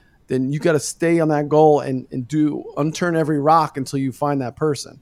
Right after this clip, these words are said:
Um, so I would definitely,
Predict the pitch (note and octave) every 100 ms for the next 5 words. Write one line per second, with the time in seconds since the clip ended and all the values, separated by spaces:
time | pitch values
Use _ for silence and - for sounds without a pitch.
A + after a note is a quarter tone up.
0 | _ _ _ _ _ C3 B2 B2+ - _
1 | _ _ _ - - - F#3 F#3+ F3+ G#3+
2 | E3+ C3+